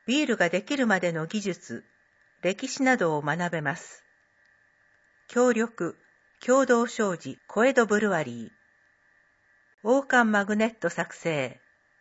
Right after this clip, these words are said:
ビール瓶の王冠でマグネットを作ります。王冠がなくなり次第終了。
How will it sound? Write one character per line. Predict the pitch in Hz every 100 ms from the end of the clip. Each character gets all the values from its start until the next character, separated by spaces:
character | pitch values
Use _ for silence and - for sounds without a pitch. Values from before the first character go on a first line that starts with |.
| _ _ -
ビ | 214 277
ー |
ル | 277
瓶 | 233 170
の | 143 151
王 | 208
冠 | 208 190 160
で | 160 - _ _
マ | 165 190
グ | 262
ネ | 262
ッ | 262
ト | 165
を | 156
作 | - -
り | 160
ま | 139 151
す。 | - - _ _ _ _ _ _ _ -
王 | 277
冠 | 294 269 247
が | 220
な | 202
く | 208
な | 233 233
り | 233
次 | 196
第 | 170 151 143
終 | - 165
了。 | 160 151 139 123